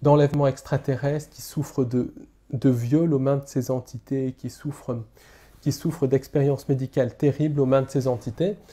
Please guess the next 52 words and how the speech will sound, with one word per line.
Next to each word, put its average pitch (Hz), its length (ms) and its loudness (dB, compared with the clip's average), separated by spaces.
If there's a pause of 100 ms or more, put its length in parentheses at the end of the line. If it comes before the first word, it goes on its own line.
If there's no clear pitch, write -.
(320)
eh 135 80 2
ben, 131 160 6
ces 156 180 -2
gens-là 143 300 4
vont 156 180 0
dire 165 240 -4
que 143 100 -4
ces, 135 320 -4 (120)
que, 143 100 -2 (100)
vont 135 220 0
dire 165 260 -2
que 139 120 -6
ces 135 240 0
entités 139 400 -2
sont 143 180 0
là 151 160 4
pour 151 180 0
le 123 60 2
bien 156 200 0
de 160 60 0
l'humanité, 156 560 -2
parce - 200 -2
qu'il 139 120 2
y 131 40 8
a 127 80 -2 (400)
du 147 180 4
contre-, - 420 0
du 170 180 -4
contrôle 180 380 -2
mental 170 580 -2
qui 156 100 -2
est - 20 4
derrière 151 400 2
ça. 143 240 -8 (240)
Alors 123 240 0
ça 151 160 0
porte 170 300 -4
un 139 120 2
nom, 147 260 -4 (500)
c'est - 180 4
le 131 100 8
programme 160 520 0
de 139 40 2
contrôle 139 800 0
mental 131 480 0
Green 143 260 0
Star, 151 400 -4 (140)
le 127 120 2
programme 147 420 -2
de 127 80 -2
contrôle 131 400 -4
mental 127 440 -4